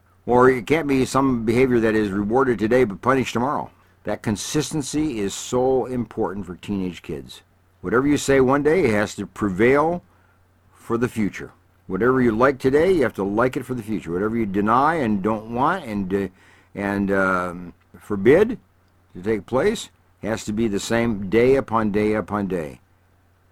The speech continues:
And the behaviors that are allowed and encouraged and supported also are allowed and supported and encouraged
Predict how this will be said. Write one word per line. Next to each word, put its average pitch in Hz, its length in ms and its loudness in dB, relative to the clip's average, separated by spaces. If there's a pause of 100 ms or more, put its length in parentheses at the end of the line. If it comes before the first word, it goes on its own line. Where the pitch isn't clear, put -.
(560)
And 80 80 -12
the 80 40 -10
behaviors 104 440 0
that 110 140 2
are 101 140 2
allowed 120 440 4
and 87 180 -2
encouraged 123 720 -2
and 82 160 -6
supported 131 640 -4 (320)
also 95 500 -2 (420)
are 87 140 -2
allowed 101 360 4
and 95 120 -4
supported 98 480 -2
and 90 40 -4
encouraged 90 600 -4